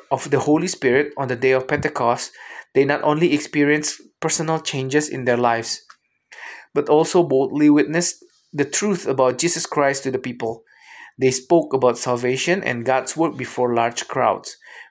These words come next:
praising God with joy and boldness. Through their testimony, many people were brought, were brought to faith and experienced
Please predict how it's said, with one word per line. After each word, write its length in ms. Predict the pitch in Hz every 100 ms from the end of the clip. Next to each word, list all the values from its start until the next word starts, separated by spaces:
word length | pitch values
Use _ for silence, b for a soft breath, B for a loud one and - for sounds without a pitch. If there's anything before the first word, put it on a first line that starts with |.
| _
praising 400 | 127 120 135 123
God 320 | 123 143 151
with 180 | 135 120
joy 320 | 131 143 165
and 220 | - 123
boldness. 640 | 123 127 - 131 117 - - B B B B B _
Through 260 | 185 226 170
their 140 | 139
testimony, 720 | 156 151 151 135 127 131 165
many 180 | 156 135
people 320 | 135 147 170
were 160 | 156 127
brought, 400 | 123 131 - - _
were 180 | 143 147
brought 400 | - 151 175 170
to 80 | 143
faith 480 | 131 - 143 147 -
and 160 | 131 127
experienced 760 | 135 - 165 156 160 165 -